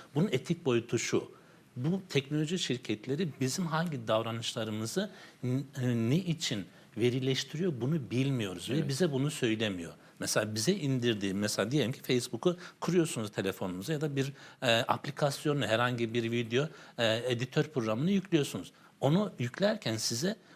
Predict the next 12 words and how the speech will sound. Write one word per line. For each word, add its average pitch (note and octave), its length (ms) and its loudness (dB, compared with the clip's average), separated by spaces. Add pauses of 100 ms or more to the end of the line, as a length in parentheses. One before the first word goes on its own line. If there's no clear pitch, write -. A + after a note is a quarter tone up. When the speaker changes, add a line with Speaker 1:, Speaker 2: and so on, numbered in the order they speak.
(120)
Speaker 1:
uzun, C3+ 500 2
ince B2+ 280 2
yazılmış, A2 680 0
sekiz B2+ 380 -2
puntolu, A2+ 440 -4
yedi G#2+ 180 0
puntolu A#2 420 -2
yazılmış A#2 380 -2
çok F3+ 280 2
uzun C#3 280 0
metinler A#2 480 -4
okuyamayacağınız, C3 1040 0